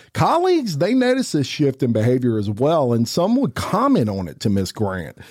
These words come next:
They basically say, "Oh, yeah, he don't like you.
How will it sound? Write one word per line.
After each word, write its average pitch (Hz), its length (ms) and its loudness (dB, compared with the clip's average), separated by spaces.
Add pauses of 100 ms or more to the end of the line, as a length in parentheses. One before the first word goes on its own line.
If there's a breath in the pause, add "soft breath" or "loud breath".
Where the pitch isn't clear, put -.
(220 loud breath)
They 175 100 0
basically 143 480 2
say, 135 440 0
"Oh, 117 120 -2
yeah, 95 280 -4 (120)
he 165 100 2
don't 117 180 2
like 104 280 -2
you. 87 280 -4